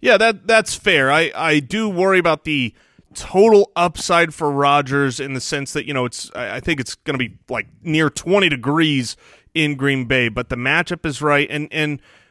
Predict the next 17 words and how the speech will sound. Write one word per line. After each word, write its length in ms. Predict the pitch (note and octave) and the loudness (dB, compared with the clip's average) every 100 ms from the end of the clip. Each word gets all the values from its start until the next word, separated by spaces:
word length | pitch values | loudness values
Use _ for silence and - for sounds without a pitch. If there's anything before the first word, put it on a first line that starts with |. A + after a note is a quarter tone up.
| - | -4
what 140 | F3 | -2
you 100 | G3 | 2
bring 220 | G#3+ G3+ | 2 4
up 100 | G3 | 2
with 80 | D#3+ | 0
the 60 | C#3 | -2
coaching 400 | D#3+ F3 D#3+ C3 | 0 0 0 -4
change, 640 | C#3 A#2 A#2 A2 - - _ - | -2 -2 -4 -8 -12 -18 _ -14
I 720 | E2+ - G#2 E3 G#3 A3 G3+ | -12 -8 -2 2 2 0 0
agree 560 | F3 C#3 C3+ D#3+ F3+ D3 | 0 0 2 2 2 -2
completely 600 | C#3 C3+ - E3+ D#3+ D3 | -4 -6 0 0 0 -2
with 160 | C3 | -4
the 80 | B2 | -4
narrative. 420 | B2+ E3 E3 A2 | -2 2 2 2
Look, 220 | D3 C#3+ - | 0 -2 -4
you 260 | - - D3 | -20 -10 -4
know, 180 | C3 | -2